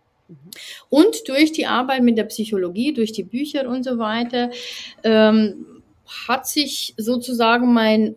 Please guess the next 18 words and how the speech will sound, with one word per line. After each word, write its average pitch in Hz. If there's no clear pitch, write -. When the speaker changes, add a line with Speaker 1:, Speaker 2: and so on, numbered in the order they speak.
Speaker 2:
Horizont 226
erweitert. 170
Musste 359
dann 320
relativ, 302
äh, 220
ja, 202
früh 285
anfangen 254
zu 208
arbeiten, 294
tatsächlich 226
auch 220
mit 214
meinem 196
vierzehnten 190
Lebensjahr, 294
Vollzeit, -